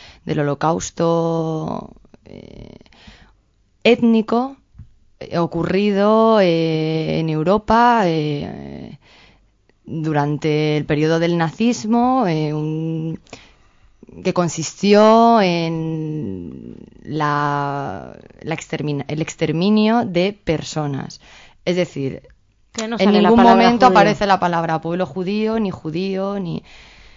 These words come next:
Speaker 1: eh, cuando, vamos, es algo,
Speaker 2: Sí.
Speaker 1: llama la atención.
Speaker 2: Llama bastante la atención.
Speaker 1: De entrada.
Speaker 2: Dejamos B N G y seguimos, si no nos, no nos va a dar tiempo. Quería hablar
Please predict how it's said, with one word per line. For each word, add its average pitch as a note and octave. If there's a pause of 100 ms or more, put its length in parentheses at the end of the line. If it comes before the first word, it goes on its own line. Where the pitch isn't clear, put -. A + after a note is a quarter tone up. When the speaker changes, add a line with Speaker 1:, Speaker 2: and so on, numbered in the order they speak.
(360)
Speaker 1:
eh, -
cuando, C3+
vamos, C#3 (380)
es -
algo, C#3 (120)
Speaker 2:
Sí. G#3
Speaker 1:
llama F3+
la D#3+
atención. C#3+
Speaker 2:
Llama A3
bastante G3+
la F#3+
atención. F#3+
Speaker 1:
De D3
entrada. D3+ (720)
Speaker 2:
Dejamos D4
B D#4
N C#4+
G C#4
y C#4+
seguimos, C#4
si A3+
no A#3
nos, B3
no A#3+
nos A3
va G3+
a -
dar F3+
tiempo. A3+
Quería B3
hablar C4